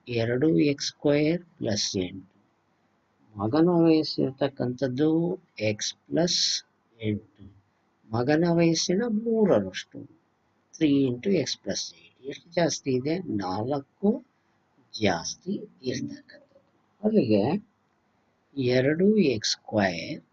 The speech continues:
ಪ್ಲಸ್ ಎಂಟು, three into x, three x, ಎಂಟು ಮೂರ್ಲೆ ಇಪ್ಪತ್ನಾಲ್ಕು ಪ್ಲಸ್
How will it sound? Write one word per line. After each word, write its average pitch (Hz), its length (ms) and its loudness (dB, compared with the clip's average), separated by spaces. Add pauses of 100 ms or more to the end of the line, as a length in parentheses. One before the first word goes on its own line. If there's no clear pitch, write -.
(440)
ಪ್ಲಸ್ 110 400 -2
ಎಂಟು, 101 520 0 (200)
three 165 340 4
into 147 420 0
x, 107 40 -10 (240)
three 104 420 2
x, - 280 -8 (680)
ಎಂಟು 131 260 0
ಮೂರ್ಲೆ 123 380 0
ಇಪ್ಪತ್ನಾಲ್ಕು 104 1040 -6 (160)
ಪ್ಲಸ್ 110 420 -4